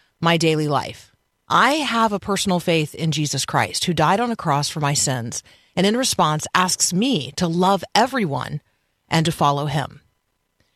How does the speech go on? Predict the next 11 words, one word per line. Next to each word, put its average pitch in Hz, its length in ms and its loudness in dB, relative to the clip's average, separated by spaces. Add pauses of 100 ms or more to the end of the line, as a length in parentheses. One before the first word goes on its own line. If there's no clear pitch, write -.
(480)
In 214 220 2
this 262 220 2
specific - 680 -2
instance, 240 600 -2
I 196 160 0
am 285 160 0
choosing 202 600 0
not 185 360 2
to 240 140 0
endorse 175 460 0 (100)
something 254 520 0